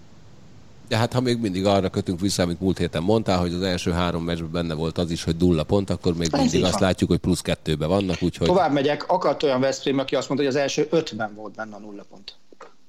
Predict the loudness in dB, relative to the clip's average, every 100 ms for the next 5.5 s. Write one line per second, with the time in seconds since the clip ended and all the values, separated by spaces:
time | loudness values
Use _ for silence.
0 | -20 -20 -20 -20 -20 -20 -20 -20 -20 -10
1 | 0 2 2 2 2 0 0 -4 0 0
2 | 2 0 0 0 0 2 2 0 -2 -6
3 | 2 2 4 0 -2 -4 -4 -6 -4 -6
4 | -6 -6 -8 -8 -8 -8 -8 -10 -8 -8
5 | -6 -8 -8 -8 -8